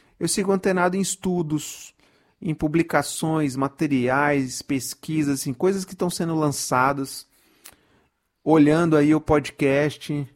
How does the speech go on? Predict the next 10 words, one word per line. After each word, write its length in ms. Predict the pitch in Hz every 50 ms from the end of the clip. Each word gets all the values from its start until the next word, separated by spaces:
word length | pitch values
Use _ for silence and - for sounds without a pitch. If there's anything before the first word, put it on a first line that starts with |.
| _ -
né, 200 | 139 139 143 135
o 160 | 113 107 107
áudio, 520 | 110 120 131 143 143 143 135 123 139 139
como 260 | - - 156 143 147
uma 140 | 143 147 147
forma 500 | 143 - - - 139 139 147 151 147 143
de 80 | 135 -
complementar 880 | - - 247 262 - 208 185 185 175 156 - - - 107 101 85 - _ _ _ _ _ _ _ _ _
a 100 | - 120
divulgação, 840 | 110 117 113 117 123 117 123 117 113 117 - 120 113 113 117 113 113